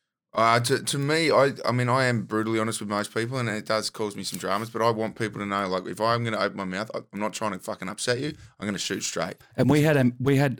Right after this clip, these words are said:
Speaker 2: um, impactful as your last one, didn't we?
Speaker 1: Impactful's a, the bit, yeah. That's a, that's a
Speaker 2: So I'd say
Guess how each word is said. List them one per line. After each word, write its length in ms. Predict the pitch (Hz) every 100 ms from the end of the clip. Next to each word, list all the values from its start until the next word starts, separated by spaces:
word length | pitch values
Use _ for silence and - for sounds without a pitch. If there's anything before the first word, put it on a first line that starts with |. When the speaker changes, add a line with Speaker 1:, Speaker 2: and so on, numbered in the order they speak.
| - 123
Speaker 2:
um, 220 | 120 104 -
impactful 480 | 131 110 123 - 117
as 80 | 104
your 80 | 113
last 280 | 107 110 123
one, 120 | 127
didn't 180 | 139 95
we? 60 |
Speaker 1:
Impactful's 180 | 110 101
a, 40 | 90
the 180 | 92
bit, 160 | 92 92
yeah. 320 | 98 98 95
That's 200 | 92 101
a, 60 | -
that's 200 | 101 -
a 60 | - _
Speaker 2:
So 220 | - 135 135
I'd 180 | 147
say 360 | - 131 113